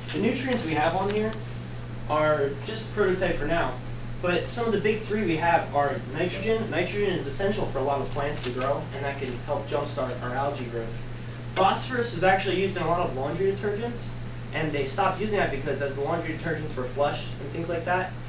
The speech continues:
they would come out of the sewers and actually kill the wildlife there because it would actually spawn an algal bloom,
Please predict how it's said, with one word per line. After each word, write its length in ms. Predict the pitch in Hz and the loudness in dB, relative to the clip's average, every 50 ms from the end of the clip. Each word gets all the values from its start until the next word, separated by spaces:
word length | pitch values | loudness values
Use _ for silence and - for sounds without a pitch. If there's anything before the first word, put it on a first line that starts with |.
| - - 139 | -6 -2 0
they 100 | 147 143 | 2 2
would 100 | 143 - | 2 2
come 120 | 202 208 | 2 2
out 100 | 190 180 | 2 2
of 60 | 180 | 2
the 60 | 151 | 0
sewers 320 | - - - 214 214 185 165 | -2 0 2 4 4 4 4
and 100 | 160 160 | 2 0
actually 280 | 147 147 - 143 135 | 0 0 0 0 0
kill 220 | - - 214 202 185 | 0 0 2 2 2
the 80 | - 143 | 4 4
wildlife 540 | 143 151 - 139 - 127 123 - - - - | 4 4 6 4 4 4 0 -2 -2 -4 -4
there 280 | 113 113 113 113 110 - - - - - - - - - - | -2 -2 -2 -2 -2 -4 -8 -10 -10 -10 -10 -10 -8 -6 -4
because 500 | 151 156 - 180 165 160 156 - 123 120 120 - - - - | -4 -2 0 2 2 2 2 0 -4 -6 -8 -8 -8 -6 -2
it 40 | |
would 100 | 156 156 | 0 2
actually 340 | 156 156 151 151 - 147 135 | 2 2 2 0 0 -2 -4
spawn 460 | - - - - 196 196 202 190 175 | -4 -4 -2 2 2 4 4 4 2
an 140 | 147 123 120 117 - - | 2 0 -2 -4 -6 -4
algal 460 | - - 160 180 175 - 160 139 127 | -2 0 0 0 0 -2 -4 -4 -4
bloom, 340 | 127 151 165 175 180 185 190 | -4 -2 0 0 0 0 -2